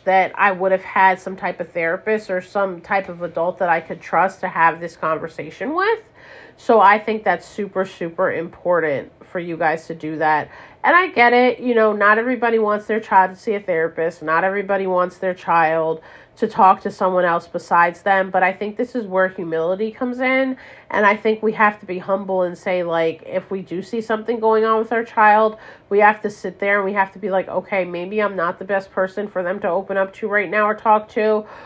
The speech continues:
Or maybe they need a little help to be able to open up so that we can have that open dialogue and communication." And that's why I say, like, it's really, really helped the six-year-old having therapy.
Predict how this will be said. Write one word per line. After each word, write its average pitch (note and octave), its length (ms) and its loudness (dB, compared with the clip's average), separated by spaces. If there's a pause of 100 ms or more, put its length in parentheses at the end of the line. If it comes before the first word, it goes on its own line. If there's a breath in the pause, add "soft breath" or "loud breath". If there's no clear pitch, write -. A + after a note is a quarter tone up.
Or A3+ 200 6
maybe G#3 340 -2
they C4+ 180 0
need D4+ 200 -4
a D4+ 100 2
little D#4+ 220 0
help D4 380 4
to A#3 100 -6
be F#3 100 -6
able F3 220 -4
to E3+ 80 0
open F3+ 340 -2
up D#3+ 180 -2
so F#3 200 -6
that F3 160 -4
we G3+ 100 -8
can G#3 180 -4
have G#3 300 2
that E3+ 180 2
open E3 300 -4
dialogue D#3 420 0
and D3+ 140 -10
communication." D3 880 -10 (380 loud breath)
And A3 160 4
that's A3+ 240 2
why A3 180 4
I G3+ 40 -2
say, F#3+ 300 0
like, E3 240 -2
it's F#3+ 240 -8
really, F#3 600 -2
really E3+ 480 -2
helped E3+ 640 -4
the E3 100 -6
six-year-old D#3+ 600 -6
having E3 360 -4
therapy. D3+ 640 -8